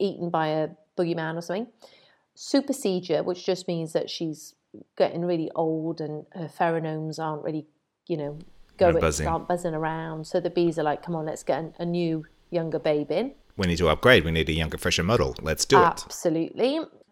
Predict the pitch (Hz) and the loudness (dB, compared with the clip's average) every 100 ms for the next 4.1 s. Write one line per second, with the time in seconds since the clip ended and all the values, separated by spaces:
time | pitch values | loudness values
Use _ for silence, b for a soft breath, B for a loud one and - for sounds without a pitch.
0 | _ - 220 143 - 214 214 220 214 190 | _ 2 2 2 2 2 2 2 4 2
1 | 185 185 175 175 175 175 170 165 160 - | 2 -2 -2 0 0 2 0 -2 -4 -10
2 | - 165 151 147 147 _ _ _ - 160 | -4 -2 -2 -8 -14 _ _ _ -8 -8
3 | - 156 - - 95 135 143 147 139 120 | -8 -12 -2 4 8 8 6 -4 -8 -14
4 | - | -16